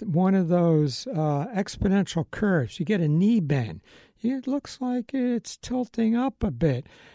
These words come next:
And then all of a sudden, kapow, straight up.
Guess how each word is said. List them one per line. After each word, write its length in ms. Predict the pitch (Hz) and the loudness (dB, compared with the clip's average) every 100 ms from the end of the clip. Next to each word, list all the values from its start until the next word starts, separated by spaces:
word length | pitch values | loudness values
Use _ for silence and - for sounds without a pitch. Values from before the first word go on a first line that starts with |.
| _ | _
And 200 | 196 202 | 2 6
then 320 | 226 233 202 - _ _ - | 8 8 6 2 _ _ 0
all 240 | 269 285 | 6 6
of 120 | 160 | 4
a 60 | 135 | 0
sudden, 500 | - 294 254 175 127 | 0 4 4 2 -2
kapow, 840 | - 180 _ - 254 269 214 175 | -8 -12 _ -6 -4 -4 -8 -8
straight 680 | - - - 339 311 339 349 | -6 -6 -6 -10 -4 0 2
up. 360 | 339 294 - | 2 2 0